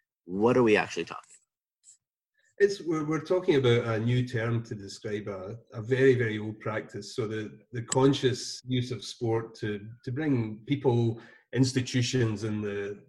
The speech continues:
Speaker 2: the political bodies they form closer together. And, and so it's, it's simply, we can,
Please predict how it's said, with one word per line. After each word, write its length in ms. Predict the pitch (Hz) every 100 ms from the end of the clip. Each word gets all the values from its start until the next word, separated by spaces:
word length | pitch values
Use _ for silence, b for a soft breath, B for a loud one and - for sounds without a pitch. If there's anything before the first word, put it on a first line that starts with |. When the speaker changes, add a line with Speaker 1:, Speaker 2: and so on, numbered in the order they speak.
| _ _ 117
Speaker 2:
the 180 | 110 -
political 480 | 123 127 139 123 117
bodies 420 | 110 110 113 104
they 100 | 107
form 340 | - 110 107
closer 400 | - 127 123 120
together. 560 | - 104 101 110 113 104
And, 240 | 101 101 - _ _ _ 113
and 260 | 110 110
so 160 | - 123
it's, 220 | 120 -
it's 220 | 131 123
simply, 540 | 151 160 151 120 120 - _
we 100 | 123
can, 220 | 123 120